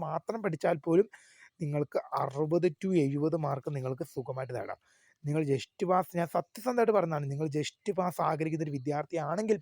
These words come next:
പോലും നിങ്ങൾ ഷുവർ ക്വസ്റ്റ്യൻസ് മാത്രം പഠിച്ചാൽ പോലും നിങ്ങൾക്കൊരു അറുപത് to എഴുപത് മാർക്ക് കിട്ടും. ഇനി എൺപത് ഫുൾ മാർക്ക് വേണം എന്നുണ്ട-, ഉള്ളവർ ഉണ്ടെങ്കിൽ മാത്രമേ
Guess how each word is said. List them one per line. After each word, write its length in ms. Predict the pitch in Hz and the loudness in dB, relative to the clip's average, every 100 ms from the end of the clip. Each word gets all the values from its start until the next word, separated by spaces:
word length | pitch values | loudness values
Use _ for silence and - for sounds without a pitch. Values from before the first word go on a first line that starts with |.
| - | 0
പോലും 220 | 143 214 - - - - - | 0 -2 -6 -20 -20 -14 -4
നിങ്ങൾ 160 | 165 175 - | 2 2 0
ഷുവർ 280 | 147 143 180 - | 0 0 0 -2
ക്വസ്റ്റ്യൻസ് 460 | - - 190 - 180 147 | -4 -6 -2 0 -2 -2
മാത്രം 340 | 170 - 240 214 | -4 -2 0 -2
പഠിച്ചാൽ 320 | 147 175 156 143 | -2 0 -2 -2
പോലും 180 | 160 156 | -4 -4
നിങ്ങൾക്കൊരു 380 | 143 156 165 139 | -4 -2 0 0
അറുപത് 340 | 135 143 156 160 - | 0 0 2 2 0
to 100 | 160 139 | -2 -2
എഴുപത് 320 | 127 135 160 147 | -2 -2 -2 -4
മാർക്ക് 220 | 113 - 175 | -8 -10 -12
കിട്ടും. 200 | 147 - - - _ _ | -12 -16 -20 -20 _ _
ഇനി 220 | 156 160 247 - _ _ _ - _ _ _ _ _ | 0 2 2 -2 _ _ _ -20 _ _ _ _ _
എൺപത് 520 | 175 160 190 202 214 147 - | 2 2 0 4 6 6 2
ഫുൾ 240 | 170 208 254 | 0 2 4
മാർക്ക് 320 | 240 226 - 233 - 185 | 2 2 2 0 4 4
വേണം 240 | 175 180 196 | 4 2 -2
എന്നുണ്ട-, 360 | 170 160 160 160 | -2 0 0 2
ഉള്ളവർ 260 | 151 151 147 | 2 2 0
ഉണ്ടെങ്കിൽ 280 | 139 139 147 143 131 | -2 -4 -4 -6 -6
മാത്രമേ 340 | 139 156 | -6 0